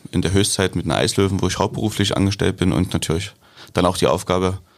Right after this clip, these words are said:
bei den Mädels. Zum anderen ist einfach die Belastung sehr, sehr groß und man kann nicht beides miteinander so kombinieren, wie es der Sache gerecht werde.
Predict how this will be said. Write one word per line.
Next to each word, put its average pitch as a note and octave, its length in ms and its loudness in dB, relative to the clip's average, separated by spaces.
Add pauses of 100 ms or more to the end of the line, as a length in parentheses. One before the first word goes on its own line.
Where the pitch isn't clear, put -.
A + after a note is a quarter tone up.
(420)
bei F2 100 -2
den F#2+ 120 2
Mädels. C3 420 2 (840)
Zum G2 160 2
anderen G#2+ 400 4
ist - 180 -2
einfach F#2+ 260 -2
die - 140 -6
Belastung G2 400 0
sehr, F2+ 140 0
sehr F2+ 120 -2
groß F#2+ 440 0
und - 340 -2
man E2+ 100 -2
kann F2+ 160 0
nicht F#2+ 160 2
beides F2+ 300 0
miteinander F2+ 480 2 (380)
so C3+ 200 2
kombinieren, G#2+ 520 4
wie F#2+ 80 2
es - 260 -2 (640)
der F#2 100 0
Sache F#2+ 220 0
gerecht F2 340 -2
werde. F2+ 260 0